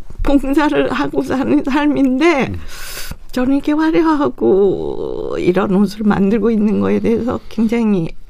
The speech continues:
Speaker 1: 갈등이 많았죠. 그래서 매일매일 내가 이 일을 그만두고 엄마한테 내려가서 같이 일을 해야 되지 않나, 그런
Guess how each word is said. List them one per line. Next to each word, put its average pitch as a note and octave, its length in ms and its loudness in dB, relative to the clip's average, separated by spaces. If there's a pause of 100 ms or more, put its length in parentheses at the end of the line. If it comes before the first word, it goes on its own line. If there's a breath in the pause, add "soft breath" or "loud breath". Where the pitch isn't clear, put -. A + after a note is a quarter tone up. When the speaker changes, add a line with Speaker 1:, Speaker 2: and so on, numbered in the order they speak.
(380)
Speaker 1:
갈등이 A#3 400 -2
많았죠. G3+ 680 -2 (600 loud breath)
그래서 C#4 340 0
매일매일 B3+ 880 4 (300 loud breath)
내가 G#3+ 240 0
이 G#3+ 320 2
일을 G#3 400 2
그만두고 F#3+ 840 -2 (200)
엄마한테 E3+ 640 0
내려가서 D#3 680 0 (320 loud breath)
같이 - 340 -6
일을 E3+ 160 -4
해야 F3+ 180 0
되지 D#3+ 340 -2
않나, F3+ 340 0
그런 F#3+ 540 2